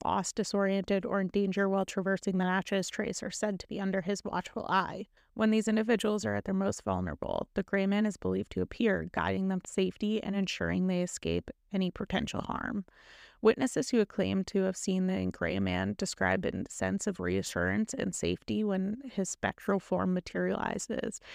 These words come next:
His presence is said to emanate a calming energy, helping travelers regain their bearings and find their way back to the safety of the trail. Some even report hearing his widespread words of guidance in moments of distress,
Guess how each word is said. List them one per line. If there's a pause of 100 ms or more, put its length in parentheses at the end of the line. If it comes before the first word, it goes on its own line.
(200)
His
presence
is
said
to
emanate
a
calming
energy,
helping
travelers
regain
their
bearings
and
find
their
way
back
to
the
safety
of
the
trail. (340)
Some
even
report
hearing
his
widespread
words
of
guidance
in
moments
of
distress,